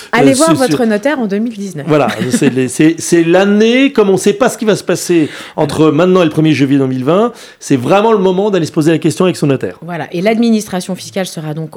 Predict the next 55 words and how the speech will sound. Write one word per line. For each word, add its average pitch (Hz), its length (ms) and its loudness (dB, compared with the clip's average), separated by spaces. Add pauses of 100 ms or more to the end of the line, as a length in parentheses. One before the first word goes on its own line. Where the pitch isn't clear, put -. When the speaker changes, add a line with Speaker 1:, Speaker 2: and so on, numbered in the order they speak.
Speaker 1:
en 175 160 -6
droit 185 320 -4
d'opérer 185 540 -4
des 156 120 -8
contrôles 170 560 -8
sur 214 260 -6
les 190 200 -4
opérations 160 580 -8 (420)
qui 185 220 -10
ont 156 220 -10
été 131 360 -14
signées 208 560 -6 (120)
à 175 100 -4
compter 170 380 -10
du 175 180 -16
premier 156 320 -10
janvier 156 380 -12
deux 160 160 -8
mille 185 160 -6
vingt. - 120 -20 (260)
Speaker 2:
Signé. 160 560 0 (240)
Speaker 1:
Voilà. 135 100 -12
Speaker 2:
Donc, 135 200 2
si - 180 -4
j'ai 131 140 2
entamé 170 320 0
les 160 100 2
démarches, 147 420 -2
mais 131 120 -8
que 127 180 -4
ça 135 160 -6
prend 147 160 -8
du 135 140 -6
temps 143 240 -4 (280)
et 139 60 -10
que 117 60 -8
je 127 100 0
signe 131 360 -4
le 110 120 -6
deux 139 180 2
janvier 143 240 0
deux 135 80 -4
mille 127 140 -8
vingt, 160 180 -6
c'est 151 160 -12
mort. 107 200 -12 (320)
Speaker 1:
C'est 190 120 -16
mort. 131 160 -14 (360)
Speaker 2:
Bon. 117 120 -12 (420)
Euh, 123 220 2 (640)
combien 139 240 2
de 131 60 -6
temps 170 160 -4
ça 135 140 -6
prend 160 360 -8